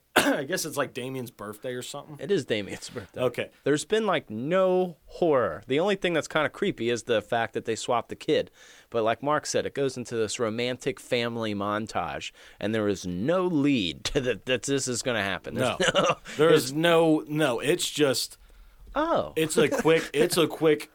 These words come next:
Speaker 1: uh, you're at the top of the roller coaster and you fall. <laughs> Okay, you are done. So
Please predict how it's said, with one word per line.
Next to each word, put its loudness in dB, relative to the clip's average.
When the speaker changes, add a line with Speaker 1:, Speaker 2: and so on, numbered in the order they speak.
Speaker 1:
uh, 0
you're 2
at 2
the -16
top 2
of -2
the -2
roller 4
coaster 2
and -2
you -2
fall. -2
<laughs> -8
Okay, 4
you 0
are 2
done. -6
So -2